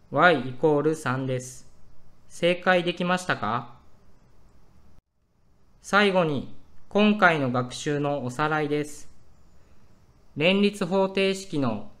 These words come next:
一方の方程式を一つの文字について解き、それを他方の方程式に代入して解く方法を代入法と言います。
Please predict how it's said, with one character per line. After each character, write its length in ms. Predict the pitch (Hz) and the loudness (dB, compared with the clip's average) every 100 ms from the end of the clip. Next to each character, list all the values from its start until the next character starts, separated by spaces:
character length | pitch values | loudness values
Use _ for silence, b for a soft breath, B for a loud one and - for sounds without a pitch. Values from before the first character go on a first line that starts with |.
| - | -12
一 280 | 147 127 - | -10 -10 -2
方 220 | 208 202 | 2 2
の 100 | 170 | 2
方 280 | 131 151 151 | -2 -2 -2
程 240 | 151 156 151 | 0 -2 -2
式 260 | - 123 | -6 -6
を 140 | 107 - b b b - | -6 -8 b b b -16
一 260 | - 190 | -2 -2
つ 120 | 190 | 0
の 140 | 180 139 | 0 0
文 160 | 143 | 0
字 140 | 156 151 | 0 0
に 140 | 127 | -2
つ 120 | 123 143 | -2 -4
い 80 | 127 | -4
て 100 | 123 | -6
解 140 | 123 | -8
き、 260 | - 107 - - - - - _ | -10 -14 -16 -20 -20 -20 -20 _
そ 180 | - 151 | -6 2
れ 140 | 170 | 4
を 240 | 180 180 175 - - | 6 4 0 -12 -10
他 160 | - 208 | 2 2
方 280 | 208 185 156 | 4 2 2
の 120 | 120 | -2
方 240 | - 143 | -4 -4
程 240 | 147 156 151 | -2 0 0
式 220 | 147 131 | -2 -4
に 240 | 110 107 123 | -4 -6 -4
代 260 | 127 165 | -2 -2
入 280 | 170 175 175 | -2 -2 -4
し 100 | 175 | -2
て 140 | 175 | -4
解 120 | 165 170 | -2 -6
く 140 | 135 | -6
方 300 | 123 135 135 | -2 -2 -2
法 400 | 131 131 127 123 | -2 0 2 0
を 120 | 123 B B B B - | -2 B B B B -2
代 280 | 131 170 | 0 2
入 240 | 185 196 196 | 2 2 2
法 280 | 156 135 127 | 2 0 0
と 100 | 120 | -4
言 140 | 107 | -6
い 60 | 104 | -8
ま 160 | 95 | -10
す。 220 | - - | -14 -20